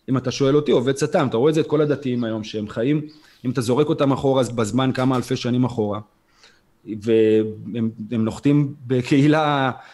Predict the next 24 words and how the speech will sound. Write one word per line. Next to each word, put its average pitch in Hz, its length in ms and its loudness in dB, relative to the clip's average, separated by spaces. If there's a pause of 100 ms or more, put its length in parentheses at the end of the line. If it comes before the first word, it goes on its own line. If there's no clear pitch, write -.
(120)
של 131 200 0
עבריים 123 400 2
או 135 60 4
יהודים 120 380 4
או 123 60 2
מה 120 120 2
שזה 120 180 -4
לא, 117 40 0
הם 110 60 -4
חושבים, 117 440 -2
אני 123 120 -2
מניח 117 340 2
שיחשבו 123 360 -4
שהם 120 180 -4
עובדי 117 220 -2
שטן, 131 400 -4
הם 107 60 -2
לבושים 110 460 0
ככה, 143 320 -4
הם 120 180 0
מדברים 107 400 0
ככה, 151 400 -4
הם, 113 200 -4 (640)
הם, 117 240 2